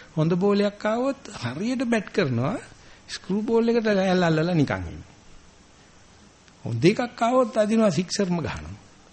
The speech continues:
ඉතින් උංගු දෙනෙක් හිතනවා නෑ නෑ මට හොඳ බෝල එනකන් මට සෙන්චරියක් ගහ ගන්න හම්බෙන්නේ. ඒ නිසා බෝල දාන එකට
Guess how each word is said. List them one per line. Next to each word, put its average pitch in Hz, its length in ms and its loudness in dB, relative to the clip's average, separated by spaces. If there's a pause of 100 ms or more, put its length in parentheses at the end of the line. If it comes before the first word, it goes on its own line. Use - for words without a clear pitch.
(360)
ඉතින් 226 260 -2
උංගු 185 240 2
දෙනෙක් 233 300 2
හිතනවා 170 360 -2
නෑ 165 200 0
නෑ 170 120 0
මට 170 200 -2
හොඳ 160 280 2
බෝල 185 260 4
එනකන් 175 480 0
මට 185 300 0
සෙන්චරියක් 160 500 -2
ගහ 147 180 2
ගන්න 151 240 -2
හම්බෙන්නේ. 147 360 2
ඒ 180 40 2
නිසා 170 160 0
බෝල 156 240 2
දාන 196 220 2
එකට 151 200 -2